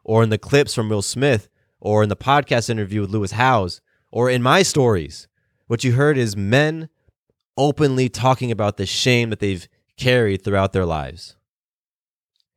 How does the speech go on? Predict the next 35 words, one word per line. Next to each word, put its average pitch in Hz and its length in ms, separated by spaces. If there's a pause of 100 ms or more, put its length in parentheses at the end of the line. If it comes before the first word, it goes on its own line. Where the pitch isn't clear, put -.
(220)
And 87 160
that 110 400
is 98 160
the 92 100
key 85 460 (400)
to 85 100
healing 80 360
it. - 260 (1400)
You 92 140
have 131 340
to 139 80
be 123 160
willing 98 400
to 92 120
bring 101 300
it 98 240 (320)
out 113 160
of 110 40
the 110 60
darkness 85 540 (240)
and 98 100
to 90 80
talk - 380
about 87 260
it. - 260 (1120)
You 107 220
have 131 300
to 151 100
get 165 120
to 131 80
the 131 100
point 123 320
where 104 180
the 95 100
weight 127 400